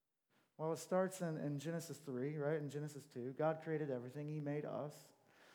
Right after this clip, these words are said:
He created us male and female. Um, and then Adam and Eve sinned. They disobeyed God.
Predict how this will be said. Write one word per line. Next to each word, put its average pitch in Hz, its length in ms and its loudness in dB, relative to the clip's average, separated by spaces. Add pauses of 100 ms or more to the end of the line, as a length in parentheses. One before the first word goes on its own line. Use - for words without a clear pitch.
(600)
He 147 120 0
created 156 340 4
us 151 160 -4
male 151 240 4
and 160 120 0
female. 135 600 -2 (920)
Um, 139 420 2 (440)
and 139 200 0
then 165 200 6
Adam 160 340 4
and 160 80 2
Eve 165 180 0
sinned. 156 440 -2 (1000)
They 139 60 2
disobeyed 160 600 2
God. 139 340 2